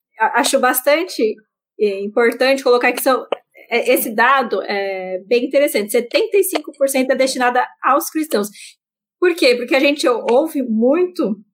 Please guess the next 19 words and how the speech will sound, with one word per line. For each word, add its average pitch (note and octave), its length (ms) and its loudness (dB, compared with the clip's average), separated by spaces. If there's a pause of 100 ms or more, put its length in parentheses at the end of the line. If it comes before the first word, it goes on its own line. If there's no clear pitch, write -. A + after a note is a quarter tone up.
(520)
que, A3+ 140 -4
na A3+ 180 2
verdade, A#3+ 340 2
é, G3 400 -4 (140)
assim, F#3 420 -8 (220)
há C4+ 280 4
um, B3 120 0
no A3+ 120 4
imaginário A3+ 580 4
das G#3+ 100 2
pessoas G#3 480 0 (460)
que B3 160 2
não, C4 420 4 (240)
que - 80 -6
não B3 160 2
há C4+ 380 2
essa, G#3+ 440 -4
essa G#3 200 -8
perseguição, G#3+ 680 -4